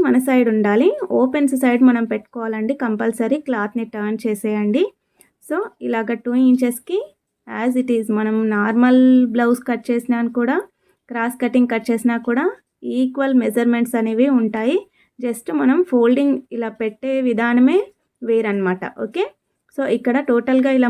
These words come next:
మార్జిన్ చేసేసుకున్నాను కదా. ఇప్పుడు ఫ్రంట్ నెక్ ఎలా తీసుకోవాలి అనేది చూపిస్తాను. So ఫ్రంట్ నెక్ మీరు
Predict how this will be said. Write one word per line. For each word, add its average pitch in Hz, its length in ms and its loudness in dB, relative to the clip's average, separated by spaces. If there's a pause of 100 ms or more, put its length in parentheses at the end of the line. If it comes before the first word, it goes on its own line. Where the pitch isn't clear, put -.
మార్జిన్ 233 360 4
చేసేసుకున్నాను 233 680 -4
కదా. 277 120 -2 (120)
ఇప్పుడు 262 200 -4 (100)
ఫ్రంట్ 240 300 2 (120)
నెక్ 220 320 -6
ఎలా 247 120 -2 (120)
తీసుకోవాలి 220 480 -6
అనేది 208 260 -2 (100)
చూపిస్తాను. 220 540 -4 (500)
So 294 80 -8 (140)
ఫ్రంట్ 247 280 2 (120)
నెక్ 254 200 0 (100)
మీరు 262 140 4